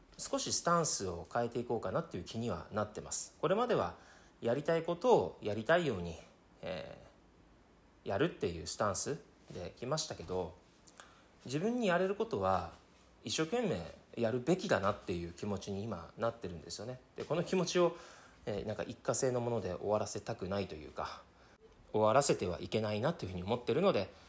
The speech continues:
えー、わざわざこうして、えー、音声撮ってる次第です。僕は僕で、えー、自分にやれること、自分ができることを、えー、一生懸命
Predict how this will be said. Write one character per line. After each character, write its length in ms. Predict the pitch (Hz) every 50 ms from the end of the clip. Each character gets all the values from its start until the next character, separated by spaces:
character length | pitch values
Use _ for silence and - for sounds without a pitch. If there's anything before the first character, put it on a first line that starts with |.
| - - - -
え 80 | - 90
ー、 20 |
わ 100 | 92 101
ざ 100 | 98 95
わ 40 | 85
ざ 80 | 82
こ 180 | - - - 101
う 60 | 92
し 80 | - -
て、 300 | - 170 170 170 - -
え 180 | - - - - - -
ー、 60 | -
音 80 | 104 98
声 120 | - - 85
撮 140 | - - 95
っ 40 |
て 160 | - - - 80
る 120 | 76 - -
次 200 | - - - 107
第 140 | 90 82 73
で 100 | - -
す。 280 | - - - - - - - - - - - - - - _ _ - - - - - -
僕 220 | 123 120 - -
は 100 | 220 220
僕 220 | 190 185 180 -
で、 320 | 151 143 131 120 110 - - - -
え 160 | - 98 95
ー、 20 | 92
自 160 | 87 90 110
分 240 | 104 104 104 104 104 101
に 240 | 98 92 90 85 - -
や 140 | - 110 104
れ 100 | 104 95
る 100 | 90 87
こ 120 | - 92
と、 200 | - 131 151 - - -
自 120 | 104 110
分 160 | 98 104 98
が 160 | 95 95 90 - -
で 100 | 101 113
き 100 | 110 - 180
る 80 | 107
こ 100 | - 92
と 100 | 87 -
を、 280 | 92 104 110 104 - - - - - - - - - - -
え 340 | - 90 82 - - - -
ー、 40 | -
一 60 | 120
生 100 | - 127
懸 160 | 117 - 175
命 300 | 165 127 98 87 82 80